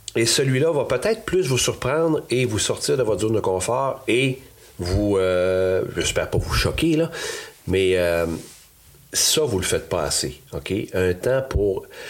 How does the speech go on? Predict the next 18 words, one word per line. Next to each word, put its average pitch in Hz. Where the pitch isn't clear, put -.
l'introspection. 110
Et 110
là, 123
j'en 113
entends 117
des 110
entrepreneurs, 110
des 107
travailleurs 104
indépendants 104
qui 117
disent, « 92
Benoît, -
on -
n'a -
pas 170
le -
temps. » 80